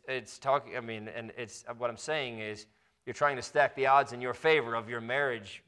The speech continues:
being a, a, a good gamble, if you will. So just be, be careful about dating somebody who has that emotional baggage. Number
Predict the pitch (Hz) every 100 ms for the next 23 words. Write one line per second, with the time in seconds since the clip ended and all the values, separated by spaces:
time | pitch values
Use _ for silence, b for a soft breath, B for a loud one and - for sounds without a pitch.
0 | 117 135 131 120 - 120 113 - 107 113
1 | 156 127 139 123 110 110 107 120 113 104
2 | 90 b b b - 156 190 214 - _
3 | _ _ 110 131 147 - 165 151 - 131
4 | 139 147 - 170 170 - 120 113 104 117
5 | 117 110 - 113 113 110 113 107 101 107
6 | 107 107 107 110 107 98 110 107 95 92
7 | 117 131 135